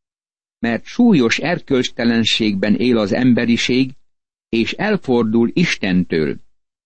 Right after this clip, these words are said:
Ezt mondják: „Gyakorlatiak akarunk lenni, és nem akarjuk bevezetni a vallást.“ Ez a probléma. Egyedül gyakorlati az az ember,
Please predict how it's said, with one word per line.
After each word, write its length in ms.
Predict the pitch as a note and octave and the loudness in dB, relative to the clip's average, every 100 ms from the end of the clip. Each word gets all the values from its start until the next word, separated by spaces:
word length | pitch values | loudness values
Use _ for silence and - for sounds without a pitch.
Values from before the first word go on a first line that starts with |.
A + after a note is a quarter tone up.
| _ _ _ _ _ _ | _ _ _ _ _ _
Ezt 260 | - F3 - | -4 -2 0
mondják: 580 | A2 G2 F2 D2+ - - _ _ _ _ _ _ _ | 2 2 0 -4 -8 -16 _ _ _ _ _ _ _
„Gyakorlatiak 840 | - B3 - C#3 A#2+ A#2 A2+ A2 - | -4 -2 0 2 0 0 0 0 -2
akarunk 540 | D3+ - A#2 A#2 G#2+ | -4 -2 0 2 2
lenni, 460 | C#3+ B2 F#2 D2 - - _ _ _ _ _ | 2 4 4 2 -4 -12 _ _ _ _ _
és 220 | A2+ A2+ | -4 -2
nem 200 | F3+ A#3 | 0 0
akarjuk 480 | D#3 - A#2+ A2+ F#2+ | 0 -2 0 0 0
bevezetni 600 | G2 D3+ B2 A#2 A2 A2 | -2 -2 -2 -4 -2 -2
a 80 | A2 | 0
vallást.“ 680 | C3 A2 E2 A#1 - - - _ _ _ _ _ _ _ _ | 0 0 0 -4 -8 -12 -14 _ _ _ _ _ _ _ _
Ez 200 | G#3+ D3 | -2 -2
a 80 | B2 | -2
probléma. 720 | D3+ C3 F#2+ E2 D#2 B1+ - _ _ _ _ _ _ _ _ | -2 -2 0 -2 -2 -4 -10 _ _ _ _ _ _ _ _
Egyedül 580 | D#3 D3+ D3+ C#3 C#3 C3+ | -4 -2 0 2 2 2
gyakorlati 800 | A#2 F#3 - C#3+ A#2+ A#2 A2 | -2 -4 0 2 2 0 0
az 200 | - E3 | 0 0
az 160 | D3 A2+ | -2 0
ember, 580 | A2+ B2 G#2+ A#2 C3+ | 4 4 4 2 -2